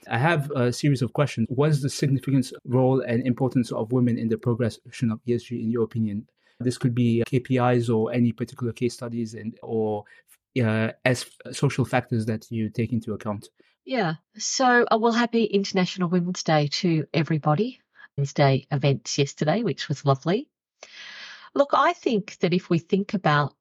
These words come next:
Speaker 2: the development of the E S G space, that a lot of women have played a prominent role. Women have really been champions of sustainability in the investment space. One of the things when I,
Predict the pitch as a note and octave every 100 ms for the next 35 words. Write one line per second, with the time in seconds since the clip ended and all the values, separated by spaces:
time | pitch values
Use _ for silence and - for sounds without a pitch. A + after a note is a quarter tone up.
0 | _ - D#3+ D#3 C#3 D3 D3 D3 C#3+ -
1 | - - _ - D3 C#3+ D3+ D3 - D3+
2 | D3 C#3 - D3 C#3+ D#3 - _ - -
3 | - - - A3 - - - F3+ F#3+ F#3
4 | F3 - - - _ _ _ - G3+ G3
5 | G3+ G3+ F#3+ E3 D#3 C#3 - D#3 D3 D3
6 | - D#3+ C#3+ C#3 C#3+ C#3+ - - _ _
7 | _ _ _ _ _ F#3 G#3 G#3 E3+ E3+
8 | D#3 D#3 E3 E3 D3+ D3 D3+ D3 C#3 C#3
9 | B2 _ - - D3+ C#3+ D#3+ C#3+ C#3 C3
10 | - - - C#3+ C#3 - D3+ - D3+ C#3+
11 | C#3 D3 C#3+ C#3 C3+ - - D3+ C#3+ C#3+
12 | C3+ C#3 - D#3 - - D3+ - C#3+ -
13 | - G3+ A3 A#3+ G#3 G3+ F3 D#3+ - D3+
14 | D3 D3+